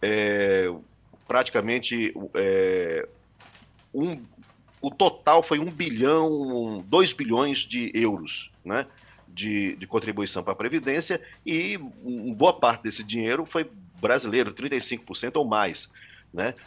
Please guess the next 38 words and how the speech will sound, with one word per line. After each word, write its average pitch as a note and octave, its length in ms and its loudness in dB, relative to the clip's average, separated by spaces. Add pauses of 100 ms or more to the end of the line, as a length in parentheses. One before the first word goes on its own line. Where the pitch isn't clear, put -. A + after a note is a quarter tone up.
(140)
de G#2 120 -12
brasileiros A2 560 0
que B2 60 -6
estavam, G#2+ 260 -4
tão C3+ 180 -2
trabalhando G2+ 400 0
aqui, G#2+ 240 -12
tão - 240 -2
contribuindo A#2 480 -6
com G2+ 120 -12
o - 20 -8
imposto, C3+ 400 0
tão C#3+ 100 -10
tr-, - 180 -16
contribuindo A#2+ 440 -6
com B2 60 -4
a A#2 40 -2
Previdência A2 560 -6 (240)
portuguesa. F#2 540 -10 (420)
Isso E3 500 -2
é C3 380 4 (380)
muito C#3+ 340 2
bom A#2 220 -2
porque - 260 -6
qual-, C3 240 0
é, G2+ 240 2
mostra B2 340 0
a - 40 -16
qualificação C3 600 -2
da B2+ 80 2
nossa F2 360 -4 (340)
migração, F2+ 640 -4 (200)
né, G#2 200 -4
a A2 80 -2
importância A#2+ 720 -2
da F#2+ 100 -4
nossa D#2+ 240 -8
migração D2+ 560 -8